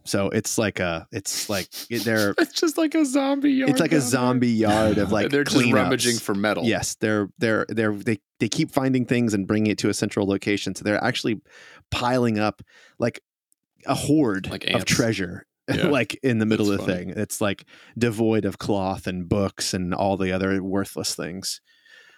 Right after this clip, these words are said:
Speaker 1: Um,
Speaker 2: Oh, that'll be easier for us to search through later.
Speaker 1: yeah. Um, and the
Speaker 2: If we get there.
Speaker 1: and the, the guards who are guarding the gate, of course, they have, like, been horrified,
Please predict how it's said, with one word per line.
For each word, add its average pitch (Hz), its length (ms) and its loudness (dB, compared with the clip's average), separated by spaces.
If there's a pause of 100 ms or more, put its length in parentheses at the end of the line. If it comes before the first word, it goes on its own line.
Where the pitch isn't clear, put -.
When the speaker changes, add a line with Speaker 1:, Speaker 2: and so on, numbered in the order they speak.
(180)
Speaker 1:
Um, 107 180 2
Speaker 2:
Oh, 98 40 2
that'll 95 200 2
be 92 120 2
easier 82 320 2
for - 160 -2
us - 100 -2
to - 100 -4
search - 300 -2
through - 120 -8
later. - 120 0
Speaker 1:
yeah. 98 180 -2 (460)
Um, 104 140 -2 (560)
and 117 480 2
the 123 160 0
Speaker 2:
If - 80 -14
we 120 80 0
get 131 260 2
there. 113 240 2
Speaker 1:
and 127 240 0
the, 117 80 0 (300)
the 135 100 2 (160)
guards 135 720 2
who 135 240 -2
are 110 80 0
guarding 117 340 0
the 104 100 0
gate, 110 300 0
of - 140 -10
course, 135 300 0
they 120 160 2
have, 117 200 0
like, 95 260 -4
been 92 300 -4 (520)
horrified, 107 760 -2